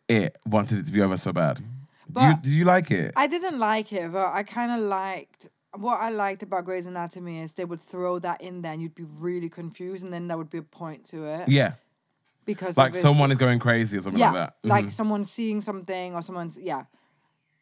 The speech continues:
Speaker 2: So I kind of
Speaker 1: It wasn't as
Speaker 2: didn't
Speaker 1: offensive, yeah.
Speaker 2: Yeah, it's not, yeah, it kind of, okay.
Speaker 1: Whose song did I really not like in that?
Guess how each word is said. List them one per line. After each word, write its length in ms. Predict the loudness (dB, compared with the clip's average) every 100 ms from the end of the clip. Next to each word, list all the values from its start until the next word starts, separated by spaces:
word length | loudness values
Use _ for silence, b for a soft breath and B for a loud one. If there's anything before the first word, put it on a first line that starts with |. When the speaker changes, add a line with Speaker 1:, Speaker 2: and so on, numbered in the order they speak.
| _ _ _
Speaker 2:
So 240 | -8 -4 -2
I 80 | -4
kind 340 | -2 -2 0
of 120 | -4 -8 _ B B B B B
Speaker 1:
It 80 | 4
wasn't 240 | 6 6 6
as 80 | 4
Speaker 2:
didn't 120 | 4 4
Speaker 1:
offensive, 200 | 2 0
yeah. 220 | 0 4 4
Speaker 2:
Yeah, 260 | 4 2 0
it's 240 | -6 -4
not, 360 | -4 -2 -2 -6 _ _
yeah, 420 | -4 0 0 -2 -4
it 240 | -8 -8
kind 200 | -12 -10
of, 100 | -8
okay. 180 | 2 6
Speaker 1:
Whose 160 | 6 6
song 200 | 2 4
did 120 | 2
I 40 |
really 320 | 0 0 0
not 140 | 0 0
like 220 | 0 -2
in 120 | -2
that? 260 | 0 -2